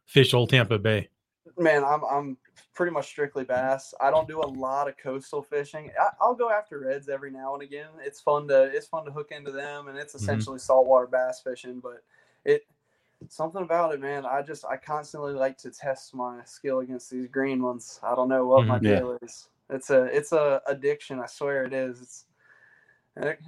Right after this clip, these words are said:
Speaker 2: it, it costs money just like one does. Uh,
Speaker 3: Yeah.
Speaker 2: I mean,
Speaker 1: Oh, yeah.
Speaker 2: I'm constantly upgrading gear and, you know,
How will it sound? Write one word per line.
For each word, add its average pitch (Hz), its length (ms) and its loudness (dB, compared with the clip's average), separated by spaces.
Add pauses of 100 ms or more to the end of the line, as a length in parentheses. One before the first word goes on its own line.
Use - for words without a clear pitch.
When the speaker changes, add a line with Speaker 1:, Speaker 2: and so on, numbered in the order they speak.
Speaker 2:
it, 160 220 -6
it 170 220 0
costs 190 260 4
money 190 240 0
just 180 220 -2
like 180 180 4
one 175 220 -4
does. 151 420 0
Uh, 127 320 2
Speaker 3:
Yeah. 117 200 8
Speaker 2:
I 127 60 -14
mean, - 100 -20
Speaker 1:
Oh, 117 160 4
yeah. 117 180 6
Speaker 2:
I'm 92 40 -4 (500)
constantly 151 760 -8 (160)
upgrading 151 580 -4
gear 147 380 -4
and, 135 160 -6
you 135 60 -8
know, 127 300 -4